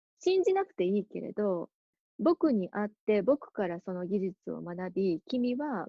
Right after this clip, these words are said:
これで独立するために来たっていうふうに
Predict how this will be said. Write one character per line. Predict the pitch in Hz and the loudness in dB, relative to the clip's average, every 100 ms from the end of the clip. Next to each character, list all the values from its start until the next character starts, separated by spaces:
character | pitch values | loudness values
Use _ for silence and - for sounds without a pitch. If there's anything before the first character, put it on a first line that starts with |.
| - | -2
こ | 240 | 4
れ | 254 | 4
で | 247 | 4
独 | 208 196 233 | 2 2 -2
立 | 240 233 - | -4 -6 -4
す | 247 | -2
る | 254 | -2
た | 262 | -4
め | 254 | -4
に | 226 339 277 160 _ _ _ _ _ _ _ _ _ _ _ - | -4 -4 -6 -8 _ _ _ _ _ _ _ _ _ _ _ -14
来 | - | 0
た | 240 | 0
っ | 208 _ - | 0 _ -2
て | |
い | 175 190 | 2 2
う | 185 | 0
ふ | 196 | -2
う | 175 | 0
に | 208 185 | 2 0